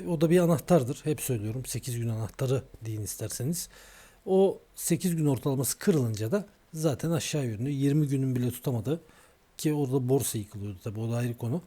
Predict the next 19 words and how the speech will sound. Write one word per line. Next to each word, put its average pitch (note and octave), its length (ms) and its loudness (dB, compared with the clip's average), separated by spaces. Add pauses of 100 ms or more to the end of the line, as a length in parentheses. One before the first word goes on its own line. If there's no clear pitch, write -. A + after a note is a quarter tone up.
(200)
Ha, G3 140 0
şu B3+ 200 0
da B3 120 8
var. G#2+ 160 0
Borsa D3+ 360 4
yıkılıyor D#3+ 360 4
diyor. F3 120 4
Sen E3+ 240 2
de E3 40 4
yüzde D3+ 180 0
sekiz - 300 -2
kaybetmek C#3+ 440 0
zorunda B2 380 0
değilsin. D3+ 360 0
O A2+ 100 -2
da C3 40 -2
ayrı C#3+ 220 0
konu. G2 220 -6 (240)
Yani G#2 140 -8